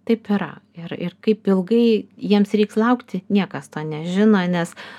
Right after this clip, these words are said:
labai didžioji dalis priklauso nuo visuomenės požiūrio į donorystę, nuo donoro artimųjų pasakyto taip arba ne. Tai tiesiog labai daug faktorių yra, bet tikrai norisi tikėti, kad tie vaikai gyvens ir išgyvens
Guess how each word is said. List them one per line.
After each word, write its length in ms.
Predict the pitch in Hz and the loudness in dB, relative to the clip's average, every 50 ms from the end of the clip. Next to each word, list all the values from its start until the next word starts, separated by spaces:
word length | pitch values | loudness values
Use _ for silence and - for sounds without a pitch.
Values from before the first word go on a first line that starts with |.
| - | -8
labai 360 | - 180 196 190 185 240 254 | -4 -2 -2 0 0 0 0
didžioji 640 | 254 214 202 214 190 185 - 214 220 220 226 220 208 | 0 0 -2 -4 -4 -2 0 2 2 2 2 2 0
dalis 400 | 180 190 196 196 196 233 220 - | 2 0 0 2 2 0 -2 -2
priklauso 800 | - - 202 196 - 208 214 220 214 214 - 202 196 196 190 185 190 _ _ _ | -4 -4 -4 -4 -2 0 0 0 0 -2 -4 -4 -2 -2 -2 -4 -6 _ _ _
nuo 180 | _ - 180 175 | _ -8 -8 -8
visuomenės 640 | 170 175 - - 180 196 240 302 320 302 254 254 254 | -8 -12 -12 -8 -4 0 0 0 2 0 0 0 -2
požiūrio 600 | - - 226 226 220 208 214 208 208 202 202 202 - _ _ _ | -2 0 0 0 0 0 0 0 0 0 -2 -2 -6 _ _ _
į 160 | _ - 208 | _ -4 -2
donorystę, 680 | 190 208 208 208 208 208 202 208 226 226 - - 208 190 - - - - - - - | 0 2 2 4 4 4 2 2 0 0 0 -2 -4 -4 -4 -8 -18 -20 -20 -18 -12
nuo 160 | - 165 160 | -10 -8 -6
donoro 500 | 165 160 175 185 220 247 247 233 226 220 | -4 -4 -2 -2 0 0 0 0 0 0
artimųjų 840 | 220 214 202 - - 202 208 208 214 220 220 214 208 202 196 190 180 - _ _ _ _ _ _ _ _ | -2 -2 -4 -4 -2 -2 0 0 0 0 0 0 0 0 -2 -2 -4 -8 _ _ _ _ _ _ _ _
pasakyto 600 | - 180 - - 170 170 _ - 170 - - 160 | -12 -10 -8 -8 -10 -8 _ -10 -10 -8 -8 -10
taip 360 | - - - 269 359 349 - | -4 0 0 0 0 0 -2
arba 280 | 180 165 165 160 165 165 | -2 -2 -2 0 0 0
ne. 220 | 170 185 214 247 320 - - - - - - _ | 2 2 2 0 -2 -6 -12 -20 -20 -20 -20 _
Tai 160 | - - 202 | -6 -6 -4
tiesiog 400 | - - 214 - 240 226 233 - | -2 -2 -2 0 0 -2 -2 0
labai 300 | - 214 208 202 247 254 | 0 0 2 2 2 2
daug 180 | 233 240 220 - | 2 0 0 0
faktorių 640 | - 226 208 196 - - _ - - - - - - | 0 0 0 0 0 -4 _ -20 -18 -16 -16 -16 -16
yra, 220 | 160 - - - - | -16 -14 -14 -12 -10
bet 320 | 165 165 170 170 - - _ | -8 -8 -8 -10 -10 -18 _
tikrai 340 | - - - - 208 214 208 | -16 -12 -6 -2 2 2 4
norisi 460 | 202 196 196 196 202 190 - - 185 | 4 4 4 4 4 2 -2 -6 -12
tikėti, 520 | - - 190 - - 214 208 214 - 196 | -10 -10 -8 -2 2 2 2 2 2 -2
kad 200 | 196 - 185 180 _ | -4 -4 -6 -6 _
tie 160 | _ - 196 | _ -2 0
vaikai 360 | 185 180 190 180 185 - 190 175 | 0 2 0 -2 -2 -4 -8 -6
gyvens 520 | 175 - 180 170 180 185 196 233 233 - | -4 -4 -4 -2 0 2 2 2 2 0
ir 100 | 196 185 | -4 -4
išgyvens 540 | 180 175 170 185 185 175 185 202 226 254 254 | -4 -4 -2 -2 0 2 2 4 4 4 2